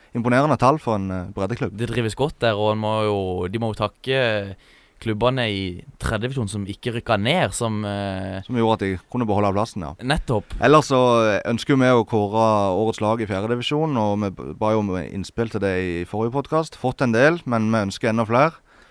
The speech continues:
Speaker 2: Jeg ser
Speaker 1: eh,
Speaker 2: for
Speaker 1: til
Speaker 2: meg
Speaker 1: gode
Speaker 2: at
Speaker 1: kandidater.
Speaker 2: Ja, og det laget, det legges ut på Twitter, eh, håper på i løpet av helgen, kanskje?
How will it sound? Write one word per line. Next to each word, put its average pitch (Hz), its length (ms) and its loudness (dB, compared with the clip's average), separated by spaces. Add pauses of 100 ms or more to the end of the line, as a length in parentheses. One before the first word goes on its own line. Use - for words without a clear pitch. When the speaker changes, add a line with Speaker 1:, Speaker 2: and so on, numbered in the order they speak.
(600)
Speaker 2:
Jeg 107 80 -4
ser 107 160 0
Speaker 1:
eh, 107 100 0
Speaker 2:
for 107 120 2
Speaker 1:
til 147 80 4
Speaker 2:
meg 151 100 6
Speaker 1:
gode 123 140 2
Speaker 2:
at 120 80 2
Speaker 1:
kandidater. 123 420 0
Speaker 2:
Ja, 117 160 2
og 156 80 6
det 135 100 4
laget, 123 300 4
det 117 160 2
legges 104 300 -2
ut 104 100 -4
på 98 180 -4
Twitter, 98 640 -4
eh, 90 800 -10
håper 104 320 -2
på 143 160 4
i 110 40 4
løpet 98 120 0
av 92 80 2
helgen, 196 220 -4
kanskje? 101 320 -4